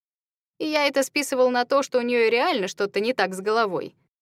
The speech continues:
Ты же говорила, что у неё после болезни осложнения. А потом она мне сказала, что деньги у нотариуса, которые она забыла, не нашли. И я решил, что, ну, не может же быть столько бед с одним человеком на один квадратный метр. Ну, не может быть.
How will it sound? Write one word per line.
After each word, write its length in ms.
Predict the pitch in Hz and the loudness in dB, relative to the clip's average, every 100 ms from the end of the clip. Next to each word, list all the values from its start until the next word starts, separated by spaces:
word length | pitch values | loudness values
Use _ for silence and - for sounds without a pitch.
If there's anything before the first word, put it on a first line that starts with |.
| _ _ | _ _
Ты 100 | 339 | -2
же 80 | 302 | 0
говорила, 480 | 262 277 277 339 196 | 2 2 2 2 0
что 160 | - 214 | 0 -4
у 60 | |
неё 280 | 214 220 202 | -2 0 0
после 260 | 208 202 202 | 0 -2 0
болезни 380 | 202 226 190 175 | 2 2 0 -2
осложнения. 760 | - 190 196 277 226 165 151 _ _ _ _ _ _ _ _ _ - | -2 -4 -2 -2 -2 -4 -8 _ _ _ _ _ _ _ _ _ -2
А 100 | 208 | 2
потом 340 | 233 262 392 | 4 4 4
она 180 | 226 208 | 4 2
мне 160 | 208 202 | 0 0
сказала, 420 | 233 214 196 180 | 0 2 2 0
что 180 | - 226 | 0 2
деньги 300 | 320 302 214 | 4 4 4
у 60 | |
нотариуса, 640 | 214 220 208 180 175 - 180 | 2 2 2 2 0 -4 -4
которые 360 | 208 208 190 | 0 2 4
она 180 | 185 196 | 2 2
забыла, 380 | 220 247 311 196 | 0 2 2 2
не 120 | 214 | 4
нашли. 460 | 269 269 190 165 - _ _ _ _ _ - | 2 2 -2 -6 -8 _ _ _ _ _ -4
И 80 | |
я 180 | 180 233 | 2 4
решил, 360 | 294 294 320 294 | 4 0 0 -2
что, 180 | - 254 | 0 2
ну, 160 | 254 | 2
не 140 | 254 254 | 2 2
может 420 | 254 339 311 240 | 2 2 2 -2
же 120 | 277 | -2
быть 220 | 254 294 | -2 -4
столько 380 | - 262 254 208 | 2 2 4 0
бед 260 | 208 311 - | 2 -2 0
с 60 | |
одним 300 | 226 220 240 | -2 0 -2
человеком 560 | - 202 208 320 254 214 | -2 -2 0 0 -2 0
на 100 | 202 | 0
один 260 | 196 294 | 0 -2
квадратный 520 | 294 226 214 247 285 330 | 0 0 2 0 2 2
метр. 400 | 277 170 - - _ _ - | 2 0 -6 -14 _ _ -4
Ну, 80 | 320 | 2
не 140 | 403 | 4
может 360 | 339 202 180 175 | 4 4 0 -8
быть. 280 | 165 - | -10 -12